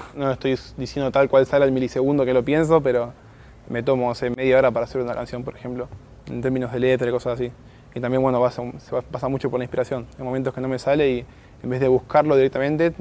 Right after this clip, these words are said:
lo, lo dejo ahí y cuando siento que es el momento lo agarro de vuelta. Todo es cien por ciento de cosas que, que veo, que siento, que vivo. Eh, creo que yo y mi grupo, de, eh, el ambiente en el que estoy, digamos,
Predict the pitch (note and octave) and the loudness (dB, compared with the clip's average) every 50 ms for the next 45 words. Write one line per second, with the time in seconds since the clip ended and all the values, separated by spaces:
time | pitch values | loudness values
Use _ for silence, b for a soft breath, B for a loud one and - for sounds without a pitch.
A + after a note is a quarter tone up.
0 | - - - B2 A#2+ A#2+ A#2 A#2 A#2+ A#2 - - - B2 B2 C3 C#3 C3+ - C#3 | -12 -10 -8 -8 -6 -6 -6 -6 -6 -10 -12 -8 -6 -2 0 0 0 0 0 0
1 | B2+ C3 C#3 E3+ F3 D#3+ C#3 - B2+ A#2+ A#2+ - - C3 C3 B2+ A#2+ - C#3 C3 | 2 2 2 2 0 -2 -2 -4 -10 -12 -10 -10 -6 -6 -6 -6 -6 -8 -8 -6
2 | B2+ B2+ C3+ D3 C#3+ C#3+ B2+ B2 B2+ B2 B2 B2 B2 A#2+ B2 A#2+ B2 C#3 - - | -4 -4 -4 -4 -4 -4 -2 0 0 2 2 2 0 0 0 -2 -4 -10 -14 -18
3 | - - - - - - - E3 F3 F#3 F#3 F3 E3 D3 - - E3+ E3+ D#3+ E3 | -20 -20 -20 -20 -20 0 4 6 8 8 10 8 8 6 2 0 0 2 2 2
4 | D3 - E3+ F3 F3 D#3+ D3 C#3 D#3 C#3 D3+ C3+ - - C3+ B2 B2 B2 B2 B2 | 2 2 0 2 4 2 4 2 2 -2 -2 -6 -2 -2 0 0 2 0 0 -2
5 | B2 - - B2+ B2 B2+ C#3+ D3 D3 D3 C#3 C3+ B2+ B2+ B2+ - - D3+ D3 D3 | -2 -2 -2 -2 0 2 2 4 4 4 2 2 0 -2 -6 -4 -2 -2 -2 -2
6 | C#3 C#3+ C3 B2+ C3 B2+ C3 C3 B2+ A#2+ A#2+ A#2 - - B B B B B - | -2 -2 -2 -2 0 0 0 2 0 0 -2 -6 -16 -20 B B B B B -20
7 | - - - A#2+ A#2 A#2 A#2 A#2 A#2+ A#2+ B2 B2 A#2+ B2 - - - - - - | -20 -12 -8 -6 -6 -4 -4 -4 -4 -4 -6 -6 -6 -8 -12 -18 -20 -20 -6 0
8 | C#3 C#3+ C3+ C3 B2+ B2 A#2 A#2+ A#2+ A#2+ B2 C3 - - D3+ D3 D3 C#3 C3 B2 | 0 2 4 4 2 2 0 -2 -6 -8 -8 -12 -4 0 2 4 4 4 2 0
9 | B2 A#2+ D3+ B2+ B2 B2 C3 C#3 C3+ C#3 C3+ B2 A#2+ B2 B2 B2 C3+ C#3+ - B | -2 -4 -4 -4 -4 -2 -2 -2 -2 0 0 0 0 0 -2 -4 -6 -10 -14 B
10 | B B B B B B B - - - - - - - - - B2+ B2 B2 C#3 | B B B B B B B -12 -10 -8 -6 -6 -6 -8 -6 -4 -4 0 0 0
11 | C#3+ D3 C#3 B2+ A#2+ C3 B2+ - D3 D3+ D3 C#3+ C#3+ D3+ D#3+ F3 F#3+ - | 2 2 0 2 0 -2 0 2 2 4 4 4 4 2 0 -4 -4 -8